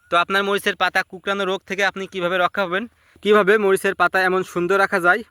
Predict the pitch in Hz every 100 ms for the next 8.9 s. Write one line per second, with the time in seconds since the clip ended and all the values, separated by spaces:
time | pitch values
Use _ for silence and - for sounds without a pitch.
0 | _ 147 160 151 180 165 165 175 175 185
1 | 180 180 - 175 185 170 170 165 160 165
2 | 160 160 156 160 160 175 170 156 180 185
3 | 160 180 226 _ _ _ _ _ 147 147
4 | - 160 160 165 170 175 185 185 165 165
5 | 165 170 165 147 - 165 175 175 151 165
6 | 165 190 180 165 170 160 160 165 170 156
7 | 165 - 160 180 185 226 _ _ _ _
8 | 156 156 160 196 180 190 151 160